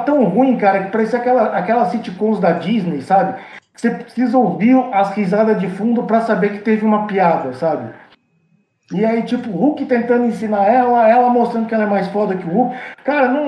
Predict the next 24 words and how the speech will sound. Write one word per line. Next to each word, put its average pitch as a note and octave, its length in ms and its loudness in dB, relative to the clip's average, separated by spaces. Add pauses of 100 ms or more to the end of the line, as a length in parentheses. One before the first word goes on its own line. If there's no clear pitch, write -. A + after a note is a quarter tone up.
não, C4+ 240 -4
a B3+ 240 -4
gente D4 240 -2
desistiu C4+ 720 -2
exatamente B3 840 0
no A3+ 160 0
ponto A#3+ 300 -2
que - 80 -12
começa A#3 580 0
as F#3 100 -2
aulas A3+ 300 2
de G#3+ 120 0
yoga. D#3+ 460 2 (400)
Quando C4 280 2
começa C4 500 4
as A#3+ 140 2
aulas A#3 280 2
de F#3 100 -4
yoga, A#3 380 4
a A3+ 60 4
gente, G#3 420 -2 (300)
então B3+ 320 -10
deu, F#3 220 2
né? G3+ 280 2